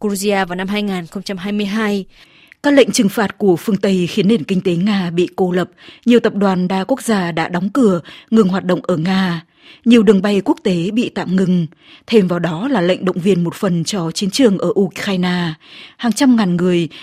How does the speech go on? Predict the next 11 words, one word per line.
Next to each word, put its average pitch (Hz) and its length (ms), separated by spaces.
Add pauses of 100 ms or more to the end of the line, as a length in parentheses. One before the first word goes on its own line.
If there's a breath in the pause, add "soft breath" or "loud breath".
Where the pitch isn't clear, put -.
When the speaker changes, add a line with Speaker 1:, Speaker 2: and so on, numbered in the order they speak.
Speaker 2:
đã 180 160
lựa 240 200
chọn 185 300
rời 170 220
khỏi 170 260
đất 208 180
nước. 285 280 (440 soft breath)
Một 190 120
nước 226 180
láng 196 280
giềng, 185 280